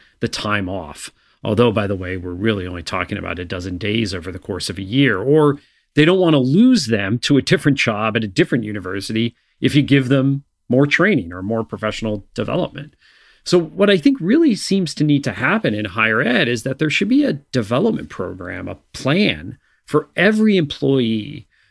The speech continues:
by department, by area, so that senior leadership has a sense of who all their employees are and who has done what and who needs what in terms of, of training,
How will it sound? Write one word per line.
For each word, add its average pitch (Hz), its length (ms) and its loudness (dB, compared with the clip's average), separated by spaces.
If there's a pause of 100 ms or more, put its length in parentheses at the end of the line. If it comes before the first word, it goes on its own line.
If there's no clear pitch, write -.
by 117 200 2
department, 120 920 -4
by 104 360 0
area, 92 600 -4
so 131 340 2
that 117 560 2
senior 208 400 2
leadership 131 720 0 (280)
has 139 220 0
a 135 60 0
sense 123 720 -2
of - 280 -10 (120)
who 190 200 0
all 151 280 2
their 185 160 4
employees 120 600 0
are 87 380 -8 (460)
and 143 320 4
who 190 240 2
has 180 140 2
done 139 300 4
what 98 380 -2 (100)
and 92 140 -8
who 143 140 2
needs 127 340 2
what 92 360 -8
in 98 100 -8
terms 98 420 -8
of, 101 220 -6 (400)
of 117 180 -4
training, 127 760 -2